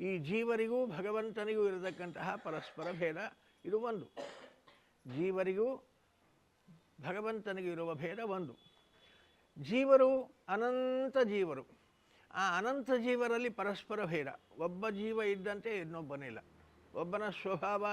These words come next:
ಇನ್ನೊಬ್ಬನಿಗಿಲ್ಲ, ಒಬ್ಬನಿಗಿದ್ದ ರೂಪ ಇನ್ನೊಬ್ಬನಿಗಿಲ್ಲ, ಒಬ್ಬನಿಗಿದ್ದ ಆಕಾರ ಇನ್ನೊಬ್ಬನಿಗಿಲ್ಲ, ಒಬ್ಬನಲ್ಲಿದ್ದ ಗುಣ ಇನ್ನೊಬ್ಬನಲ್ಲಿಲ್ಲ. ಅತ್ಯಂತ ವಿಭಿನ್ನವಾದ ಸ್ವಭಾವಗಳಿಂದ ಕೂಡಿದ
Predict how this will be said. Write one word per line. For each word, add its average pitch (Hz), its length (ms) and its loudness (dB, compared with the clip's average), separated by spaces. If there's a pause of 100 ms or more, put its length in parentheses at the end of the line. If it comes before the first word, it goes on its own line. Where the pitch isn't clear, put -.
(100)
ಇನ್ನೊಬ್ಬನಿಗಿಲ್ಲ, 170 760 -6 (300)
ಒಬ್ಬನಿಗಿದ್ದ 202 580 0
ರೂಪ 202 340 0 (380)
ಇನ್ನೊಬ್ಬನಿಗಿಲ್ಲ, 156 800 -6 (200)
ಒಬ್ಬನಿಗಿದ್ದ 202 580 -2
ಆಕಾರ 196 440 2 (460)
ಇನ್ನೊಬ್ಬನಿಗಿಲ್ಲ, 151 800 -6 (200)
ಒಬ್ಬನಲ್ಲಿದ್ದ 208 600 0
ಗುಣ 196 240 0 (460)
ಇನ್ನೊಬ್ಬನಲ್ಲಿಲ್ಲ. 156 760 -6 (800)
ಅತ್ಯಂತ 233 680 -2
ವಿಭಿನ್ನವಾದ 233 840 2 (140)
ಸ್ವಭಾವಗಳಿಂದ 190 800 -2
ಕೂಡಿದ 190 320 -4